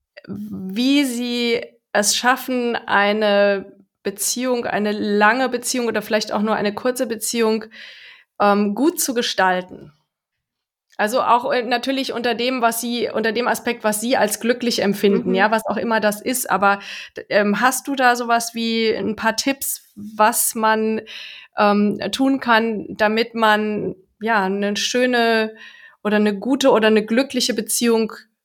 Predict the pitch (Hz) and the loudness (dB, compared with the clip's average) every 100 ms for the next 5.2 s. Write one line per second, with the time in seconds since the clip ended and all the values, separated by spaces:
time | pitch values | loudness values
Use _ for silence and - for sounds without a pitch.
0 | _ - - 226 190 180 180 180 - 160 | _ -18 -8 0 2 2 -2 -6 -8 -12
1 | - _ _ _ _ _ _ _ _ _ | -18 _ _ _ _ _ _ _ _ _
2 | _ _ _ - 240 247 262 220 277 339 | _ _ _ -4 -4 -2 -2 -2 -4 -4
3 | 320 - 269 - - 226 226 233 - 220 | -8 -6 -8 -6 -6 0 0 0 -2 -2
4 | 208 202 196 202 196 185 - 196 196 165 | 0 0 0 2 -2 -4 -6 -6 -4 -6
5 | 160 | -6